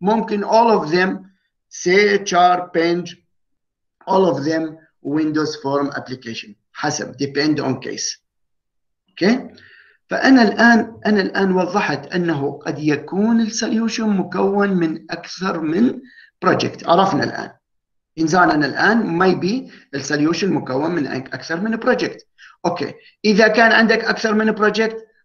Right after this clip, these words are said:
ضروري تحدد من هو الستارتر، ستارت أب. ولكن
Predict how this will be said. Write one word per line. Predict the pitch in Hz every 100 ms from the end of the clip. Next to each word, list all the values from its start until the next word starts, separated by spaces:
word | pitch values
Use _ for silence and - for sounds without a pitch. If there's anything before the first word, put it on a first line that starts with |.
| -
ضروري | 151 160 165 180 202
تحدد | 196 147 151 147 185 160
من | 147 139
هو | 135 165
الستارتر، | 185 - 208 202 170 127 - _
ستارت | - - 190 180
أب. | 131 - - - - _
ولكن | 151 160 175 196 269 302